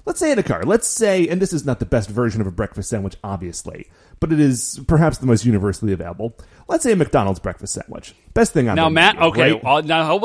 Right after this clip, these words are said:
Speaker 2: on a second. I'm gonna push back at you in this, but go ahead.
Speaker 1: I'm, I'm just saying that if you have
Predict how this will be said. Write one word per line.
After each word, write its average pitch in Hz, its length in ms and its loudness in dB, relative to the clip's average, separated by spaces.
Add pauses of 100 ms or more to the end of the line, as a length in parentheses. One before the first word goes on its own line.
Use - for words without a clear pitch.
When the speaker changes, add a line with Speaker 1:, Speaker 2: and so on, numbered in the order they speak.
Speaker 2:
on 208 80 -6
a 156 40 -12
second. 151 200 -4
I'm 160 80 -2
gonna 254 140 -2
push - 240 -2
back 190 240 -2
at 165 80 -8
you 131 140 -2
in 123 100 0
this, 117 180 -6
but 156 180 -14
go 269 120 -8
ahead. 139 300 -10 (2750)
Speaker 1:
I'm, 214 180 -4
I'm 220 200 -2
just 262 180 -2
saying 139 560 0
that 165 180 4
if 165 200 4
you 170 100 2
have 185 380 0